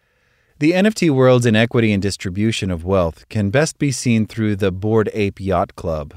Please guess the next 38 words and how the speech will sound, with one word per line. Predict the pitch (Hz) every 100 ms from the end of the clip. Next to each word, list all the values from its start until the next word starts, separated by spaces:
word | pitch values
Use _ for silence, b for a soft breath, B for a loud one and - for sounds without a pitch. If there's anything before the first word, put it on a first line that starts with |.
| -
its | 120
Billboard | 117 117 117 104 90
collection. | 98 85 80 - 82 85 b b b b
The | 113
ten | 160 170
thousand | 165 156 131 139
apes | 135 123
are | 117 123
beloved | 117 127 147 151 127 113
by | 107
major | 101 101 104
celebrities | - 107 101 87 87 80 85 135 117
and | 87 85 80
those | 87 85 -
who | 95
were | 92 87 80 87
early | - 95 104 101 95
to | 95 107 113
ape | 104 -
in | - 123 104 113 139
to | -
the | 107
collection, | 101 95 82 - 90 127 b b b
which | - 117 117
is | 101
now | 107 101
worth | 101 107 95 -
two | - 110
point | - 101
five | - 95 95
billion | 95 101 95
dollars | 90 98 98 90
based | - 90 -
on | 90
the | 87
current | - 101 95
floor | - 101 98
price. | - 82 82 -